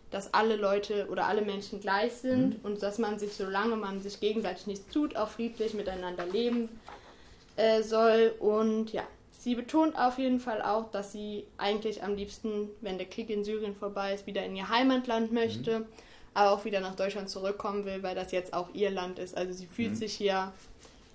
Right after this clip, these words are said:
Speaker 1: jetzt zu dem Zeitpunkt des Interviews auf jeden Fall schon zugehörig.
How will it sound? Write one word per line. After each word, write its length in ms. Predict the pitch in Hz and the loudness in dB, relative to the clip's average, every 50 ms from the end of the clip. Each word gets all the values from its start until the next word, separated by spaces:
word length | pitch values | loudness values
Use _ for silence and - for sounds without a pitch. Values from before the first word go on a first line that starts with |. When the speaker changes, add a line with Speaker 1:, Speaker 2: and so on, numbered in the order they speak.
| - - - | -12 0 2
Speaker 1:
jetzt 300 | 208 202 202 - - - | 4 4 4 0 -6 -8
zu 100 | 226 196 | -2 -2
dem 160 | 185 185 185 | -2 -2 0
Zeitpunkt 340 | - 208 202 202 208 202 185 | 0 0 0 0 0 -4 -4
des 80 | 170 | -4
Interviews 600 | - 202 202 214 214 202 202 208 208 208 208 - | -4 -4 -2 0 -2 -2 0 -2 -2 -2 -2 -4
auf 160 | - 180 - | -8 -6 -2
jeden 180 | 202 190 202 196 | -2 -2 -2 -2
Fall 160 | 196 196 185 | -4 -4 -6
schon 320 | 185 - 190 185 180 185 190 | -4 -4 -4 -4 -4 -4 -6
zugehörig. 720 | - - 208 202 180 180 185 185 180 180 180 180 185 | -8 -8 -6 -4 -2 -2 0 0 0 0 0 -2 -4